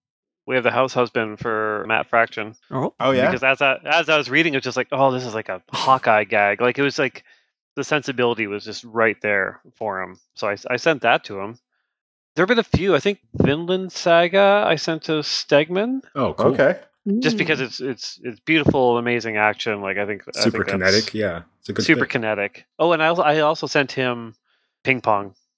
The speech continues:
Speaker 2: Oh.
Speaker 3: Oh, really?
Speaker 1: Yeah.
Speaker 2: Why?
Speaker 1: At, after the first volume, 'cause it's, it's gorgeous. It's one of the most beautifully drawn books.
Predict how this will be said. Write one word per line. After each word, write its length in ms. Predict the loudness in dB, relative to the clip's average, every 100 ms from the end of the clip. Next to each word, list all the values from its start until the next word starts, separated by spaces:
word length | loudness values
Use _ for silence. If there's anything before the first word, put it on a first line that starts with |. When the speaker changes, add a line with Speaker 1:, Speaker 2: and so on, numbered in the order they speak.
| _
Speaker 2:
Oh. 320 | -8 -6 -6 0
Speaker 3:
Oh, 120 | 2
really? 300 | 4 2 0 -4
Speaker 1:
Yeah. 360 | 0 2 2 -2 _ _ _ _ _
Speaker 2:
Why? 360 | -2 2 0 -2 -4
Speaker 1:
At, 400 | 0 2 2 2
after 400 | 2 2 0 0
the 60 |
first 180 | 0 2
volume, 180 | 4 2
'cause 140 | 0 -6
it's, 220 | -8 -8
it's 140 | -8 -6
gorgeous. 500 | 2 4 6 2 -4
It's 140 | -6
one 140 | 2 2
of 60 |
the 40 | 2
most 200 | 0 -2 _ _ -2
beautifully 920 | 0 0 -2 0 2 2 0 -2 -6 -2
drawn 360 | 2 4 2
books. 520 | 0 0 0 0 0